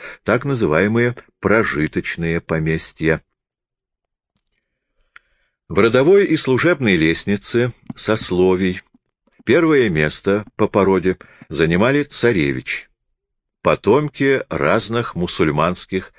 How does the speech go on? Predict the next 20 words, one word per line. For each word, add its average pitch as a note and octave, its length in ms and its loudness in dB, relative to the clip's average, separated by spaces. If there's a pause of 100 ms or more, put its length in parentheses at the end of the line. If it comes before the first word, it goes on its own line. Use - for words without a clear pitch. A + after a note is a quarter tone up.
владетелей, C#2+ 800 -2 (180)
принявших D2+ 600 -2
христианство, C#2 880 -6 (560)
а F2 160 0
за F2+ 180 4
ними A#2 400 0 (220)
князья. C2 640 -4 (1120)
Но C3 280 4
по B2+ 160 -2
служебному B2 760 2
порядку - 640 -2 (420)
выше A#2 460 2
всех D2+ 400 -2
стояли F2+ 480 0
бояре, D#2+ 680 0 (600)
за A2 240 0
ними D#2 340 -2 (320)
окольничьи, E2 920 0 (480)
думные D#2 580 2
дворяне, C#2+ 640 -2